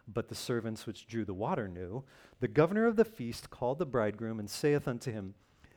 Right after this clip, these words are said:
Every man at the beginning doth set forth good wine, and when men have well drunk, then keep, then that which is worse. But thou hast kept the good wine until now." This beginning of miracles Jesus did in Cana of Galilee and manifested forth his glory,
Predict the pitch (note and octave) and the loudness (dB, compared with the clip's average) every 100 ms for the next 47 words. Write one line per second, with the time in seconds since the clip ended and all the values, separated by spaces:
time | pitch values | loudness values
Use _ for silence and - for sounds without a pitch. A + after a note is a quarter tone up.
0 | _ - A3+ B3+ F#3+ D#3 F3+ E3 D#3 D3 | _ 8 10 10 4 6 8 10 8 8
1 | C#3+ C3 B2 F3+ B2+ A2+ E3 - - - | 4 2 6 8 6 2 -4 -10 -20 -16
2 | A#2+ D3 C#3+ - - D3+ - - D3+ C#3 | 10 10 10 4 6 6 4 2 6 6
3 | C#3 C3+ B2 G#3 D3 A#2 G#2+ A2 C#3+ - | 2 -2 4 4 4 0 2 0 -4 -10
4 | - - D#3+ D3 D3+ D3 D#3+ F#3 D#3 B2+ | -20 0 2 4 4 6 6 6 4 6
5 | C3 A#2+ A2 G3 F3+ - - - _ - | 6 4 6 6 4 -2 -20 -20 _ 0
6 | C#3+ E3 D#3+ E3+ - C#3 C#3 - - - | 6 6 6 0 0 0 0 -12 -16 8
7 | G3 A#3+ E3 C#3+ C3+ C3 C3+ C3 G#2+ B2+ | 8 8 6 8 8 6 -2 -4 -2 0
8 | G#2 - B2+ A#2+ C#3+ E3 E3 C3 - C#3+ | 0 0 -2 2 4 4 2 -4 0 -2
9 | C3+ A2+ C3+ C3 B2 A2+ A2 - A2 G#2+ | 0 -2 -4 -2 -4 -4 -4 -4 -4 -2
10 | A#2 F#2+ G2 _ _ - _ _ _ _ | -4 -4 -10 _ _ -20 _ _ _ _
11 | _ _ _ _ - C#3 D#3 D#3 C#3+ C#3+ | _ _ _ _ 0 0 2 0 0 2
12 | C3 B2+ B2+ B2 G#2+ B2 A2 A2 B2+ A#2 | 0 0 0 0 -2 -4 -6 -2 0 0
13 | G#2+ - B2 A#2 G#2 A2 A2 G#2+ G2+ G2+ | -4 -6 -4 -4 -2 0 0 0 -4 -4
14 | A2 A2+ - A2+ - A2+ - A#2 A2 - | -4 -4 -4 -6 -4 -8 -6 -4 -4 -4
15 | A2+ G2+ A2 A2 F#2+ | -6 -4 -4 -4 -4